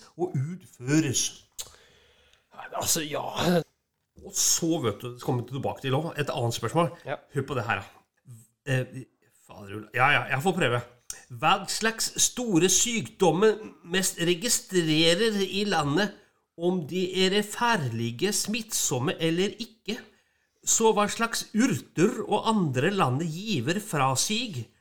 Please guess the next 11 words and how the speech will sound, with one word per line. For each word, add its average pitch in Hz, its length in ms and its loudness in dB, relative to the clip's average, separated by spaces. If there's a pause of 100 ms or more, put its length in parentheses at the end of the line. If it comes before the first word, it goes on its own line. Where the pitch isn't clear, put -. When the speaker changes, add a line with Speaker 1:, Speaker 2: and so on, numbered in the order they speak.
(240)
Speaker 1:
som 214 300 2 (540)
kan 202 380 0
være 202 320 0
tiende 151 720 -2
imot 196 560 0
sådanne 143 640 -2
sykdommer, 202 800 -2 (220)
om 214 220 -2
noen 170 420 2
besynderlige 160 840 -2
urter 208 540 -2